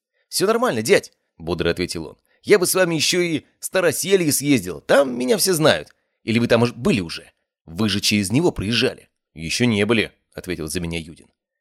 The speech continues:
"С вашего посёлка начали". "Но мы туда сегодня уже и не поедем", — сказал я. "А то нас самих будут на носилках выносить". "Ох, это вы зря, дядь". Мальчик остановился, посмотрел на меня испуганными глазами и покачал головой.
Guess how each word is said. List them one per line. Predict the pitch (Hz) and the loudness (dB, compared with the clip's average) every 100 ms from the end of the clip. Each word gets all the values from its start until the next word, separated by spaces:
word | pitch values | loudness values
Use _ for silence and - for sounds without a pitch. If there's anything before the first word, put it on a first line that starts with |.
| _ | _
"С | - - | -12 -2
вашего | 90 127 127 | 2 2 2
посёлка | 120 110 107 90 90 | 0 0 0 0 -4
начали". | 85 - - _ _ _ _ - | -4 -6 -16 _ _ _ _ -2
"Но | 196 202 156 | 2 2 0
мы | 117 160 196 | -10 -4 -2
туда | 202 180 196 | -2 0 2
сегодня | - 180 180 160 170 | 2 0 -2 0 0
уже | 131 175 | 2 2
и | 170 | 0
не | 165 | -2
поедем", — | - 175 180 117 - _ | 0 0 -2 -4 -8 _
сказал | - - 80 82 | -8 -6 -4 -6
я. | 69 - _ _ _ - | -8 -20 _ _ _ -4
"А | 95 | 0
то | 156 | 2
нас | 156 - | 2 2
самих | 175 190 139 95 | 2 2 2 0
будут | 113 92 85 | 0 0 0
на | 113 | 2
носилках | 135 - - - | 2 0 -8 -10
выносить". | 95 95 - - - _ _ _ _ | -4 -2 -4 -12 -20 _ _ _ _
"Ох, | 113 160 185 151 | 0 2 2 -2
это | 175 147 | -2 0
вы | 147 | 0
зря, | 120 131 135 117 | 0 2 2 2
дядь". | 123 101 - _ _ | 0 -2 -4 _ _
Мальчик | - 92 - - | -6 -6 -6 -10
остановился, | - 90 85 104 113 135 - _ _ | -10 -6 -4 -2 -2 -4 -8 _ _
посмотрел | - - 101 104 113 | -6 -4 -4 0 0
на | 107 | 0
меня | 101 | 0
испуганными | 98 - 117 107 101 | -2 -4 -2 0 0
глазами | 92 90 85 123 120 | 0 -2 2 4 4
и | |
покачал | 110 - 95 110 101 | 0 -2 -2 0 0
головой. | 104 104 85 | 2 0 -2